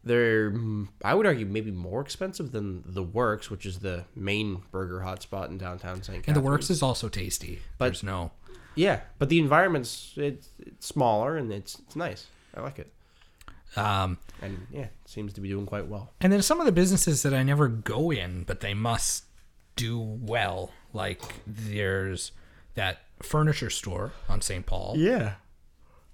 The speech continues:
Speaker 2: I've never been in it.
Speaker 1: It's a very nice showroom. I don't, all of the furniture is way out of my price range 'cause it, it doesn't, it's not cheap stuff. It's nice stuff.
Speaker 2: That's
Speaker 1: But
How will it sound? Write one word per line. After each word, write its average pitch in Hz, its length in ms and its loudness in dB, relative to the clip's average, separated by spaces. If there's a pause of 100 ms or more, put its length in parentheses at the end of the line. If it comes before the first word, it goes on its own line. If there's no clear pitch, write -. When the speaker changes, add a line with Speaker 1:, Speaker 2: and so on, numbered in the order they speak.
(340)
Speaker 2:
I've 110 200 2
never 104 340 0
been 92 200 -2
in 92 140 -2
it. 135 160 -4 (720)
Speaker 1:
It's 202 160 4
a 185 100 6
very 202 240 6
nice 185 220 6
showroom. 113 500 2 (520)
I 117 100 4
don't, 117 480 -2
all 135 260 4
of 123 80 0
the 113 60 -6
furniture 120 400 -2
is 95 100 -6
way 117 200 2
out 107 60 0
of 101 80 -4
my 95 140 -2
price 104 360 -4
range 143 600 -4
'cause 95 240 -4
it, 90 200 -6 (160)
it 104 160 -6
doesn't, 107 380 -6
it's 107 160 -8
not 123 180 0
cheap 107 220 -8
stuff. - 360 -16 (220)
It's - 160 -16
nice 82 220 -8
stuff. - 340 -16 (280)
Speaker 2:
That's - 340 -10
Speaker 1:
But - 260 -8